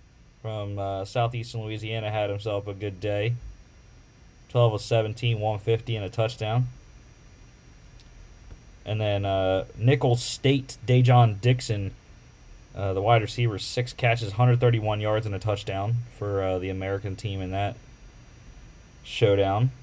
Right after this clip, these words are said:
Of course, they don't have defensive stats on E S P N. That's cool. Uh, East-West Shrine game. That was last night, actually. I missed it. I was out with some law school people. But, uh,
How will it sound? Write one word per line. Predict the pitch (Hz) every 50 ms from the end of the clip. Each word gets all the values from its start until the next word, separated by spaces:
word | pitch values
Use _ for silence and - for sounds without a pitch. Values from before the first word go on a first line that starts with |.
| - - - - - - - -
Of | -
course, | - 117 117 113 -
they | 110
don't | 98 98 98
have | 98 101 90
defensive | 95 - - 98 98 101 - 92
stats | - - 98 95 98 104 - - - - - - - -
on | - 98 98
E | 98 98
S | 95 -
P | - - 95
N. | 95 98 101
That's | 101 98 - -
cool. | - - 92 95 113 120 120 - - - - - - - - - - - - - - - - - - - - - - - - - - - - - - -
Uh, | - 104 107 107
East-West | 92 110 165 185 - - 202 180 147 -
Shrine | - - 165 160 156 170 180 185 180
game. | 175 170 165 165 175 180 190 185 160 - -
That | - - 143 143
was | 151 143 135 123 123 - - - -
last | - 127 135 143 131 - 123
night, | 120 131 131 113 - - - - - - - - - -
actually. | 107 110 117 - - 113 113 127 123 120 120 -
I | 101 101
missed | 104 107 110 123 -
it. | 113 117
I | 110 101 98
was | 98 98 95 - - - - - - - - - - - - - - - - - - - - -
out | - 113 113 120 120 123
with | - 110 110 117
some | - - 113 107 110 107 101 101 - - - - - - - -
law | - 101 110 113
school | 117 - - 113
people. | 113 120 123 120 117 131 143 147 135 - - - - - - - - - - - - - - -
But, | - 113 107 117 - -
uh, | 117 110 110 107 107 104 101